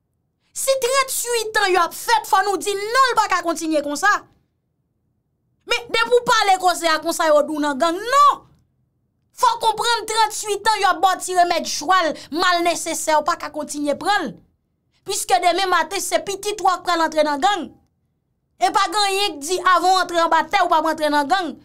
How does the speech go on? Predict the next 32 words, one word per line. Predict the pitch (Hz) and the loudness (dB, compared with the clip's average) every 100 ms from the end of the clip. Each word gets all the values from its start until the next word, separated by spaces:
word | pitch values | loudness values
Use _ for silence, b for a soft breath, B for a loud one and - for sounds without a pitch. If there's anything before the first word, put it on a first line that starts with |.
| b b | b b
paske | 339 330 339 | -4 0 4
yo | 320 | 4
ap | 320 | 2
kreye | - 392 381 427 415 | -2 0 2 2 0
kondisyon | 359 330 349 359 349 | -2 -4 -4 -4 -4
pou | 349 | -6
fout | - 466 466 403 | -4 0 0 0
ou | |
nan | 370 294 | 0 0
gang | 294 285 | 0 0
lan. | 330 339 - _ _ _ _ _ _ - | 0 -2 -8 _ _ _ _ _ _ -8
Enben, | 285 294 | -4 -2
se | 320 | -4
jounen | 269 285 269 254 | -4 -2 -2 0
jodi | 269 214 254 | -2 -2 0
a, | 262 | 0
wi, | 294 | -2
pou | 294 | -2
pale | 285 247 247 | 0 0 -2
koze | 254 247 262 | -4 -4 -4
a, | 247 | -6
pou | 302 | -4
di | 349 | 0
non. | 320 294 | 2 2
Bagay | 269 254 | 2 -2
la | |
pa | 247 | -4
ka | 233 | -6
kontinye | 240 233 226 226 | -12 -14 -14 -14
konsa, | 220 233 226 | -16 -14 -14
non | 302 _ _ _ _ _ - | -14 _ _ _ _ _ -4
wi. | 311 | 0